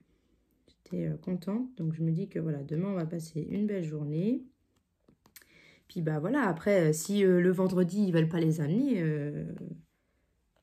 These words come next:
bah, ils ne les amènent pas, il y a pas, il y a pas de problème. Enfin, il faut être, euh, je suis tout à fait consciente des choses, donc, euh,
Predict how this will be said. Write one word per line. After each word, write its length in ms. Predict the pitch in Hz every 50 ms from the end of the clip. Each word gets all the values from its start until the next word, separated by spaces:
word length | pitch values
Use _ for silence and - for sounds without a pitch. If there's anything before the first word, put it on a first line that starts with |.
| _ _ _ -
bah, 60 | - - - - -
ils 80 | 185
ne 80 | 160 143
les 180 | 139 151 147
amènent 300 | 160 160 170 196 214 214
pas, 180 | - 233 208 180
il 80 | 165 160
y 60 | 156
a 120 | 147 147
pas, 200 | 147 - 175 165
il 100 | 160 160
y 80 | 156 156
a 40 | 156
pas 120 | - 165
de 80 | 160 160
problème. 500 | - - 202 202 214 196 185 170 160 160 - - _ _ _ _ _ _ _ -
Enfin, 160 | - 180 170 165 160 160 160 156 156 156 147
il 80 | 151 160 -
faut 120 | - 160
être, 240 | 160 160 160 160 -
euh, 220 | - 165 160 165 180 175 170 160 160 -
je 300 | _ - - - _ _
suis 160 | - - _ -
tout 140 | - 160 160 180
à 80 | 175 170
fait 220 | - - 185 185
consciente 600 | 165 - 170 165 160 160 - 214 214 208 208 -
des 200 | 165 160 156 165
choses, 320 | 165 - - 233 233 202 175
donc, 260 | 175 170 160 160 -
euh, 340 | 165 160 160 160 156 151